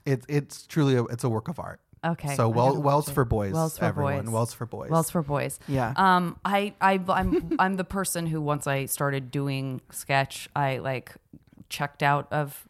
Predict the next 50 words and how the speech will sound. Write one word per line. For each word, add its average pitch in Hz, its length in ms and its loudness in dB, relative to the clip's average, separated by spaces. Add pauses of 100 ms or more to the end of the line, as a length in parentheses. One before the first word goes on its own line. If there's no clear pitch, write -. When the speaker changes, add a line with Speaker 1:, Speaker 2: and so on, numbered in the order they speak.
(120)
Speaker 2:
uh, 147 240 -4
S 156 180 -4
N 160 140 -2
L. 160 200 0 (380)
Like, 170 140 2
everything 160 440 0
became 135 680 -6
not 147 380 0 (100)
fun 151 440 -2 (220)
<clears throat> 320 220 4
for 262 100 2
me 233 220 0
if 180 140 0
it - 60 -6
was 160 180 -2
either 151 240 2
a 143 100 -2
job 143 380 4
I 135 100 2
wished 143 260 -2
I 143 80 4
had 139 400 -2 (140)
Speaker 1:
Oh, 131 320 2
Speaker 2:
or 165 320 2
Speaker 1:
yeah. 151 80 -2
Speaker 2:
like, 147 440 -2 (240)
it 175 60 0
made 175 200 2
me 156 100 -2
think 170 220 -4
about 147 240 2
myself 143 380 -2
and 143 100 -4
what 131 80 -4
I 131 60 0
wasn't 139 380 -2
doing 147 500 -2
or 135 240 -4
what 147 160 -2
I 175 40 0
was 285 320 0
doing, 240 300 -2
or, - 40 -4
but, 175 120 0
like, - 100 2
Speaker 1:
Yeah. 123 160 4
Speaker 2:
it 165 60 -4
was 170 180 0
not 160 220 0
a, 131 240 -4